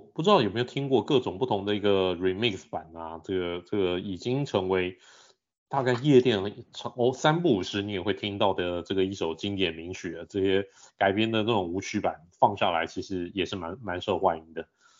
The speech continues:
那他选用这样子的一首歌来当他的一个这个出场曲，嗯，够凶，我喜欢。好，这个就是我们今天的U S C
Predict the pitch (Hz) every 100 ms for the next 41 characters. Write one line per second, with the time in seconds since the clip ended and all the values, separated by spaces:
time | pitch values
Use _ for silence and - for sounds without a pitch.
0 | _ - 90 87 92 - 90 90 87 90
1 | 85 101 92 82 92 92 90 82 101 95
2 | 87 87 95 92 98 95 90 92 92 -
3 | 92 - 101 92 87 - 90 - - _
4 | _ _ - 90 82 _ - 95 85 90
5 | 85 _ - 87 95 87 82 78 76 _
6 | _ - - - - 92 90 92 98 85
7 | 85 95 107 98 95 90 101 92 101 98